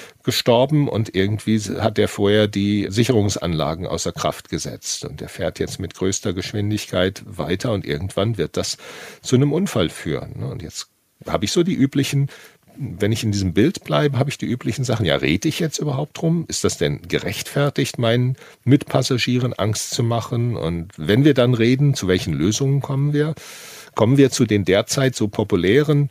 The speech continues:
Lösungen, dass wir sagen, ja, wir müssen was tun, irgendwas, egal wie viel, ne? Hauptsache in die richtige Richtung. Und dann fangen wir an, auf dem Gang vom Zug,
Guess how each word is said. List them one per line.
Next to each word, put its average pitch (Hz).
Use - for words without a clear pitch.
Lösungen, 127
dass -
wir 101
sagen, 98
ja, 92
wir 101
müssen 110
was -
tun, 151
irgendwas, 139
egal 98
wie 104
viel, 175
ne? 127
Hauptsache 127
in 110
die 107
richtige 98
Richtung. 175
Und 107
dann 104
fangen 120
wir 113
an, 131
auf -
dem 110
Gang 127
vom 139
Zug, -